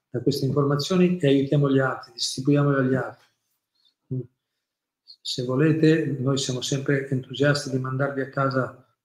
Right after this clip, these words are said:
con un'offerta libera, quello che volete, vi mandiamo queste opere, distribuiamole agli altri, leggiamole e aiutiamo gli altri.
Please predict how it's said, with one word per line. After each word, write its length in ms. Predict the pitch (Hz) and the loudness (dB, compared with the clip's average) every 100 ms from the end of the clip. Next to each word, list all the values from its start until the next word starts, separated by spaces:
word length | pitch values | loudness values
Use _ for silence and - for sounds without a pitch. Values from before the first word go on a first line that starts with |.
| _ _ | _ _
con 160 | 123 | -12
un'offerta 460 | 127 - 135 135 135 | -12 -4 -2 -2 -2
libera, 400 | 135 139 139 139 | 0 0 -2 0
quello 180 | 135 127 | -2 -2
che 120 | 123 | -2
volete, 800 | 123 131 135 139 143 - - _ | 0 2 2 2 2 -2 -12 _
vi 80 | 139 | -2
mandiamo 340 | 131 143 135 | 2 2 2
queste 280 | 139 - - | 0 0 2
opere, 720 | 139 147 151 156 156 - - - | 4 4 4 2 2 -4 -12 -8
distribuiamole 760 | 131 - 127 139 151 147 143 | -6 -4 -2 2 4 4 4
agli 160 | 139 135 | 2 0
altri, 340 | 123 - 127 | -2 -4 -6
leggiamole 520 | 113 131 165 170 170 | 0 2 2 2 2
e 40 | 156 | 2
aiutiamo 400 | 131 - 131 123 | 0 -2 -4 -4
gli 100 | 120 | -6
altri. 340 | 113 _ | -10 _